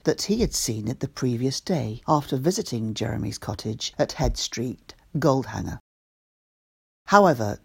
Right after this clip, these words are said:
in handwritten notes made by Barlow, he admitted that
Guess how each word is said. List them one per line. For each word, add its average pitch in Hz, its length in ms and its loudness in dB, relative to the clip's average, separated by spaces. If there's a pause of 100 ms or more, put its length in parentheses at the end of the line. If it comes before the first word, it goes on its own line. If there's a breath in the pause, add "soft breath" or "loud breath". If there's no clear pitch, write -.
in 208 260 4
handwritten 143 600 2
notes 131 460 0
made 139 320 2
by 104 180 -2
Barlow, 107 600 0 (440)
he 196 160 6
admitted 170 540 2
that 156 100 0